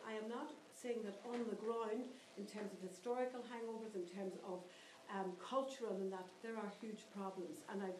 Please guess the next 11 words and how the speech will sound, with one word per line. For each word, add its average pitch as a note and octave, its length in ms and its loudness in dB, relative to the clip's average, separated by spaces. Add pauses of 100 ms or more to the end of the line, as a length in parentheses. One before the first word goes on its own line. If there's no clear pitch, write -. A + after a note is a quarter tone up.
(240)
I'm G3+ 100 0
not F#3+ 300 -2 (280)
denying F#3 440 2
that. F#3 300 -4 (560)
Um, G#3+ 280 2 (460)
but B3 220 2
within C#4+ 500 8 (140)
the A3+ 140 4 (200)
Catholic E4 380 -2
Church G3+ 320 -2
now, F#3+ 160 4